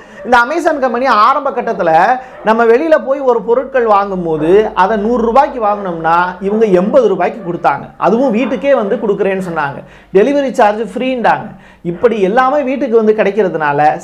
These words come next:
சாப்பாடுல இருந்து, துணிமணியில இருந்து, பாத்திர பண்டங்கள்ல இருந்து எல்லாத்தையுமே நம்ம Amazon-ல இருந்து வாங்கணும். இப்ப ஜியோவை எடுத்துக்கோங்க. நம்முடைய ஜியோ என்ன செய்றாங்க? இன்னைக்கு இருக்கக்கூடிய காலகட்டத்துல முதல்ல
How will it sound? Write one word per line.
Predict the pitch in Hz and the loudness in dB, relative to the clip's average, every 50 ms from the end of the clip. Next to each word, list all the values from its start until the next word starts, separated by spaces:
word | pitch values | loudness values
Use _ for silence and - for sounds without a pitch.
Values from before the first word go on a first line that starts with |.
| - | 0
சாப்பாடுல | - 175 202 254 254 - 254 240 233 196 180 170 | 0 2 2 0 0 0 0 0 0 0 -2 -4
இருந்து, | 160 160 160 160 156 160 165 160 180 196 | -4 -4 -4 -6 -8 -8 -6 -4 -4 -4
துணிமணியில | 226 254 254 240 233 208 180 170 | -2 -2 -2 -2 0 2 2 4
இருந்து, | 170 160 160 160 156 151 147 160 156 | 4 2 0 -2 -2 -2 -4 -2 0
பாத்திர | 151 214 185 233 - 277 247 | 2 2 2 2 0 0 0
பண்டங்கள்ல | 214 220 190 180 170 165 170 165 156 156 156 | 0 0 0 0 0 2 2 0 2 0 -2
இருந்து | 160 202 | -2 -4
எல்லாத்தையுமே | 214 185 165 175 208 220 226 220 214 180 160 160 165 220 | -4 -4 -2 0 0 0 0 0 -2 -4 -6 -6 -8 -8
நம்ம | 240 220 196 175 151 160 | -6 -4 -2 -2 -2 -2
Amazon-ல | 175 196 196 190 190 165 | -2 -2 -2 -2 -2 -4
இருந்து | 160 151 160 180 170 147 | -4 -4 -4 -2 0 0
வாங்கணும். | 139 143 139 - - - _ _ _ _ - - - - - - - | 0 -2 -6 -10 -16 -18 _ _ _ _ -20 -20 -20 -20 -20 -16 -10
இப்ப | - 180 185 185 185 269 233 190 170 180 214 247 269 262 226 170 - - 160 156 147 | -6 -6 -6 -2 0 2 2 4 4 2 2 0 -2 -4 -6 -10 -16 -18 -14 -8 -4
ஜியோவை | 190 240 277 302 294 269 226 190 | -2 0 2 2 2 2 0 -4
எடுத்துக்கோங்க. | 185 185 208 175 170 165 156 151 156 160 170 - - - | -4 -6 -8 -8 -8 -8 -6 -6 -6 -6 -6 -10 -12 -10
நம்முடைய | 160 170 175 185 190 175 170 165 160 156 | -6 -4 -2 0 2 4 4 4 4 2
ஜியோ | 151 147 180 208 240 240 | 0 -2 -2 0 0 0
என்ன | 208 190 202 | 0 -2 -4
செய்றாங்க? | 190 208 185 175 170 160 156 151 147 139 139 147 147 - - 165 | -4 -2 -2 0 0 -2 -2 -2 -4 -6 -6 -8 -10 -14 -16 -10
இன்னைக்கு | 160 165 170 165 - 165 165 | -6 -4 -4 -4 -2 0 0
இருக்கக்கூடிய | 175 190 185 214 190 175 180 160 156 156 | 0 0 0 0 -2 -2 -2 -2 -2 -2
காலகட்டத்துல | 156 165 160 160 160 156 151 139 147 143 - 180 202 190 180 | 0 0 0 0 -2 -4 -6 -8 -8 -6 -2 -2 0 0 0
முதல்ல | 170 165 196 196 196 | 0 0 2 2 4